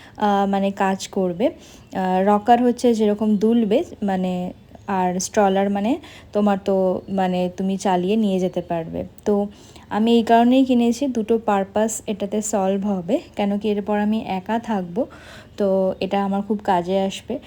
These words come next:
তো দেখলাম যে এটাতে, মানে, ও খুব এনজয় করছে, তোজোর এটা খুব পছন্দ হয়েছে।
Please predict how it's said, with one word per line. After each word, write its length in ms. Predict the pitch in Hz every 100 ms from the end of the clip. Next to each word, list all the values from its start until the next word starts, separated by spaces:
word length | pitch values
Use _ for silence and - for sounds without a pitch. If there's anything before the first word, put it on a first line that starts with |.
| - - -
তো 100 | 196
দেখলাম 480 | 185 226 247 247
যে 180 | 240 247
এটাতে, 440 | 214 226 220 240 233 - - -
মানে, 240 | 202 202
ও 180 | - 214
খুব 240 | 220 254 226
এনজয় 340 | 208 202 220
করছে, 340 | 240 220 208 240
তোজোর 300 | 233 202 214
এটা 200 | 208 214
খুব 220 | 240 233
পছন্দ 480 | 196 180 - 214 220
হয়েছে। 460 | 220 180 175 233